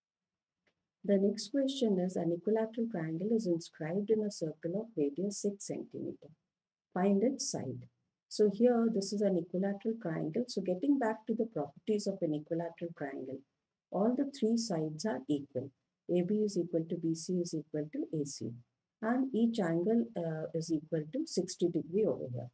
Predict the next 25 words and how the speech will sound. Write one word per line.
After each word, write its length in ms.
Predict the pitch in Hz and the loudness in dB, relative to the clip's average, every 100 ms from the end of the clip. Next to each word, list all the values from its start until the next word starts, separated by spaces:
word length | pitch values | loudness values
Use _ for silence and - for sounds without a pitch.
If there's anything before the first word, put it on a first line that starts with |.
| _ _ _ _ _ - | _ _ _ _ _ -4
Now, 200 | 180 180 | -2 0
if 120 | 220 - | 0 2
we 140 | 294 294 | 2 4
take 260 | 214 208 | 2 2
the 160 | - 202 202 | 0 0 0
triangles, 720 | 170 165 180 190 196 190 - | -2 0 2 2 2 2 0
uh, 140 | 156 | 2
like 220 | 156 156 - | 0 -2 -6
supposing 520 | - - 180 180 180 | -10 -4 -2 0 0
we 80 | 175 | 0
consider 500 | 165 165 165 170 170 180 - _ _ _ - | -2 -4 -2 -2 0 -2 -8 _ _ _ -6
C 260 | - 226 226 | 2 2 4
Q 160 | 226 | 4
as 220 | 196 160 - | 4 2 2
the 80 | |
median 680 | 196 175 175 190 190 190 202 - | 4 6 6 4 4 2 -2 -4
from 240 | 160 165 | -2 0
the 80 | 165 | 2
vertex 480 | 165 170 190 185 - | 2 0 -2 -6 -2
C 140 | 165 165 | -2 0
to 120 | 160 | -2
the 160 | 175 202 | -2 0
base 320 | 151 151 151 - | 2 2 0 0
A 100 | 180 | 0
B. 220 | 160 135 | 0 -4